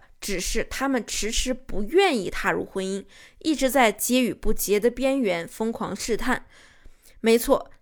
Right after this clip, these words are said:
她们徘徊的原因啊，就是因为她们恐婚了。结合我这五年的咨询经验，我发现姑娘们犹豫背后的主要原因有两个。想要获取今天课程完整版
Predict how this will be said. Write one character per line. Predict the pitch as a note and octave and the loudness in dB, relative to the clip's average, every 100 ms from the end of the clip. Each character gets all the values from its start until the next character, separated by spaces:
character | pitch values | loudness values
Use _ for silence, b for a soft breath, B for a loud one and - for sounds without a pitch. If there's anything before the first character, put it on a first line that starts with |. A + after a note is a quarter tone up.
| - | -6
她 | - G4+ | 2 4
们 | G4 D4+ | 4 2
徘 | B3 - G#3 D4 | 4 4 6 4
徊 | D4 | 2
的 | C#4 | 2
原 | A#3+ G3+ | 2 0
因 | B3 C#4 | 0 -2
啊， | G#3 - | -2 -4
就 | - A4 | 0 0
是 | G4+ | 0
因 | D#4 E4+ | -2 -4
为 | D4+ | -4
她 | - | -4
们 | D#4+ D#4 | -4 -4
恐 | D4+ - G#3 - | -6 -8 -8 -8
婚 | - C4 E4 | -6 -4 -2
了。 | E4+ - b b b b b b b - | -4 -8 b b b b b b b -2
结 | E4+ | 2
合 | G4 | 4
我 | G#4 A#3 - | 6 4 4
这 | D#4 | 0
五 | B3+ F3+ | -2 -2
年 | C3+ A2+ | -6 -4
的 | F#3+ | -4
咨 | A3+ B3+ | -4 -2
询 | B3 | -2
经 | A#3 C4 | -2 -2
验， | C#4 A3 - | -2 -2 -2
我 | G#3+ | -2
发 | A3 D4 | 0 0
现 | D#4+ D4+ B3 | 0 0 0
姑 | D4+ | -2
娘 | E4+ C#4 | -2 0
们 | A#3+ | 0
犹 | F3+ F3 | 0 0
豫 | C4 C4 | -2 0
背 | D4 B3+ | 2 2
后 | B3+ | 0
的 | G#3 | -2
主 | - | -4
要 | F#3+ G#3 | -4 -2
原 | F3 | -4
因 | F#3 A3 - | -6 -8 -6
有 | G#3 | -4
两 | B3 - - | -4 -6 -8
个。 | F#3+ - _ | -8 -8 _
想 | - A3+ | 4 6
要 | A#3+ | 6
获 | C4 C4 | 6 2
取 | A3+ F#3 | 2 -2
今 | - C4 | -2 -2
天 | C#4 | -4
课 | C#4 C#4 | 0 0
程 | B3+ G#3+ G#3+ | 0 -2 -2
完 | F3+ G#3 | -2 -2
整 | B3 | -2
版 | B3 F#3+ | -2 -2